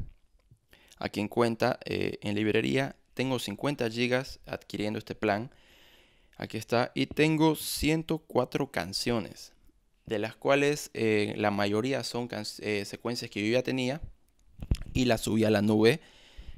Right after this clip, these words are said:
Creo que compradas, eh, deben ser alrededor de unas, eh, unas veinte secuencias, quizá treinta, más o menos. Todas las demás yo las subí a la nube porque ya las tenía.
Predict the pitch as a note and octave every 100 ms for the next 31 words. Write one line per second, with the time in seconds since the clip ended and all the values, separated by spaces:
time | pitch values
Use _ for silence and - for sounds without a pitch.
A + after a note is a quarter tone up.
0 | - B2+ C#3 C3 G#2+ G2+ A2 A#2+ A#2 A2
1 | - - G#2 A2 A2+ A2+ A2+ A2+ A2 G2+
2 | G#2+ A2+ A2+ A2+ G#2+ - - - - -
3 | _ _ - - _ _ - G2 F#2+ G#2
4 | - _ _ A2+ A#2 A2+ A#2+ D3 B2 A2
5 | B2 C#3 C#3 C#3 C#3+ - - A2 G#2 -
6 | A#2 A#2 B2 D#3+ F3 - _ - A#2 G#2+
7 | G#2 A#2+ F3 - - - - - - -
8 | C#3 D3 B2 A2+ B2 B2+ B2+ B2 A2+ A#2
9 | A2+ B2 C#3+ C3+ - - G#2+ G#2+ A#2 -
10 | C#3+ B2 D3